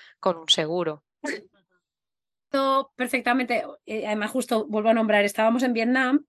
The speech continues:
Speaker 2: y estábamos en una, sin los niños, eh, antes de los niños. Y, y había una familia de holandeses,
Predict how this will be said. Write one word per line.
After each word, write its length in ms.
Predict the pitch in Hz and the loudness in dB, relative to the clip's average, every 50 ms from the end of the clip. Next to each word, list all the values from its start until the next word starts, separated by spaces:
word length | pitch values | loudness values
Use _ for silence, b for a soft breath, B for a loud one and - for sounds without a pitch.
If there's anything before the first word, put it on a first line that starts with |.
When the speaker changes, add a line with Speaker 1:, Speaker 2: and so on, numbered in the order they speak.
| _ _ | _ _
Speaker 2:
y 160 | - 220 208 | -2 0 2
estábamos 560 | 196 190 - 214 208 214 240 240 240 233 - | 0 0 0 -2 2 4 4 4 4 2 0
en 140 | 240 226 226 | -2 -2 -2
una, 880 | 233 240 233 226 220 214 214 214 208 208 208 208 202 202 202 202 208 208 - | -2 0 0 0 0 0 0 -2 -2 -2 -2 -2 -2 -2 -2 -4 -6 -6 -8
sin 200 | - - 214 196 190 | -6 -4 -2 -2 -2
los 120 | 196 190 | -2 0
niños, 320 | 214 202 190 160 151 - - | 0 0 0 -2 -4 -2 0
eh, 80 | 226 | 0
antes 240 | 214 208 196 196 175 | 0 0 -2 -4 -6
de 80 | 196 170 | -6 -8
los 120 | 170 170 | -6 -6
niños. 280 | 165 151 143 131 - B B B B B B B B B | -4 -4 -4 -4 -6 B B B B B B B B B
Y, 380 | - 214 214 214 214 208 - - _ _ _ _ _ _ | -4 -2 0 2 0 0 -2 -6 _ _ _ _ _ _
y 160 | - 254 214 196 | -4 0 0 0
había 180 | 190 220 214 | 2 2 2
una 120 | 226 220 226 | 2 2 2
familia 320 | 269 240 226 220 226 226 | 2 0 2 4 4 4
de 60 | 220 214 | 4 4
holandeses, 800 | 208 196 208 226 247 269 - - 247 240 269 370 - - - - | 4 4 2 2 0 0 0 0 0 0 0 0 -2 -6 -12 -14